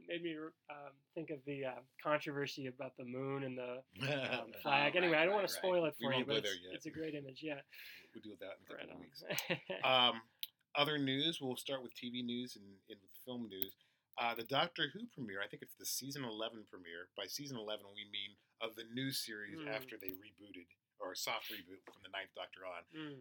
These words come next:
Speaker 2: But the thirteenth Doctor with Jodie Whittaker,
Speaker 1: Mm.
Speaker 2: with a female Doctor.
Speaker 1: Right.
Speaker 2: Huge ratings. And for the most part, uh, well-received critically. In the U K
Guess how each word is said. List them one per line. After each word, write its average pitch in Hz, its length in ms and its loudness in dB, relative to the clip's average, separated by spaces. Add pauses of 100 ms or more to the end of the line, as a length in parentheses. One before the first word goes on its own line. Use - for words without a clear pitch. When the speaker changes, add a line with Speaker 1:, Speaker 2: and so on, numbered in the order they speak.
Speaker 2:
But 131 200 0
the 123 100 0
thirteenth 180 720 -2
Doctor 139 640 0
with 113 180 -12
Jodie 113 320 -2
Whittaker, 131 500 -6 (100)
Speaker 1:
Mm. 131 180 -20 (220)
Speaker 2:
with 104 180 -10
a 107 100 -2
female 117 420 -4
Doctor. 95 460 -6 (140)
Speaker 1:
Right. 147 200 -20 (1000)
Speaker 2:
Huge 262 1120 12
ratings. 104 800 2 (100)
And 160 160 4
for 170 80 -2
the 165 80 0
most 165 280 0
part, 147 180 2 (720)
uh, 120 160 6
well-received 127 600 0
critically. 123 500 -4 (380)
In 151 180 6
the 139 80 8
U 131 420 0
K 113 640 4